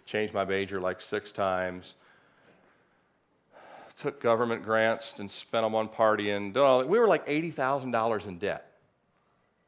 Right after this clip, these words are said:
Really. I totaled it all up, and, and, and credit cards, upside-down car loans, all those things. And the Lord, because of those things,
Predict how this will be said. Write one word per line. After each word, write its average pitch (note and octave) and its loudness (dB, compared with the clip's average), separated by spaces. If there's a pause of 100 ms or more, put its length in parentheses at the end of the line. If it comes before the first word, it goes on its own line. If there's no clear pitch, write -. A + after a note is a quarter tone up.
(380)
Really. D#3 4 (280)
I A#2 0
totaled D#3 2
it C#3 2
all C#3 6
up, G#2 4
and, G2+ -2 (260)
and, G#2 -2
and F#2+ -8
credit C#3+ -2
cards, B2 4 (300)
upside-down C3+ 4
car B2+ 4
loans, A#2 2
all C3+ 4
those C3 0
things. A#2 0 (360)
And B2+ 2
the B2+ 2
Lord, E3+ 6 (260)
because G#3 2
of F#3+ 2
those A2+ 4
things, G2+ -2